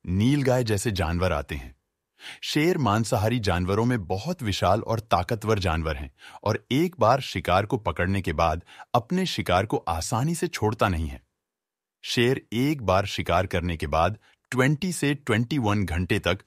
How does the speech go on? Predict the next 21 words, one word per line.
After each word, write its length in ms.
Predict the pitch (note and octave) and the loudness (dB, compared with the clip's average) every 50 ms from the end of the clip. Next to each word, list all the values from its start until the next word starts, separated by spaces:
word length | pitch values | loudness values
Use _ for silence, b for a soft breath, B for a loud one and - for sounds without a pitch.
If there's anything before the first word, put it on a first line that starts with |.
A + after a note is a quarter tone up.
| b b b b - | b b b b -16
दूसरा 480 | E2+ D2+ - G2 G2+ G#2 - - A#2 A#2 | -12 -6 -6 -4 -4 -4 -2 0 0 0
शिकार 360 | - - F#2 - E2+ E2+ E2+ | 0 -2 -2 0 0 0 0
नहीं 180 | F2 E2+ F#2 | 0 -2 -2
करता 280 | F2 - D2+ - - D2+ | -2 -4 -8 -8 -10 -10
है। 160 | - C#2+ - - _ _ _ _ _ _ _ _ _ _ _ _ _ _ | -12 -12 -14 -18 _ _ _ _ _ _ _ _ _ _ _ _ _ _
शेर 420 | - - - C#3+ D3 E3+ F#3+ F#3+ - - | -10 -4 0 0 2 2 0 0 -2 -2
अंधेरे 440 | A#2+ A2+ G#2+ F2+ F2+ A2 B2 D3 D#3 | 0 0 0 2 2 2 2 2 0
में 160 | D#3+ D#3+ - - | 0 -2 -2 -2
इंसान 480 | A#2 G#2 G2 - - - G2+ A#2+ C#3+ D#3 | -2 -2 -2 0 0 0 0 2 0 0
से 180 | - - D3+ | 0 -2 -4
सिक्स 440 | C#3 - - - - F#3+ F#3+ - - | -4 -6 -6 -4 -4 -4 -4 -4 -2
गुना 300 | A2+ A2 G#2 G2 G2 A#2 A#2 B B B _ - | 0 2 2 2 2 0 -2 B B B _ -2
अच्छी 320 | D#3+ D#3 - - - G#3+ | -2 -2 -2 -4 -4 -2
तरह 240 | F#3+ - C3+ A2+ A2+ | 0 2 2 2 2
से 180 | A2 - - D3 | 0 0 -2 -2
देख 340 | F#2+ D#2 - G#2 B2 - | -2 -2 0 0 0 0
पाने 280 | - - F#2+ F2+ F#2 F2+ | 0 0 0 2 2 2
में 100 | G2+ C3+ | 0 0
सक्षम 400 | C#3+ - - G2+ - - A#2 F#2+ | 0 -2 -4 -4 -2 0 0 0
होता 260 | D#2+ E2 D2+ - D2+ | 0 -2 -2 -4 -4
है। 180 | D2 D2 D2 | -6 -6 -10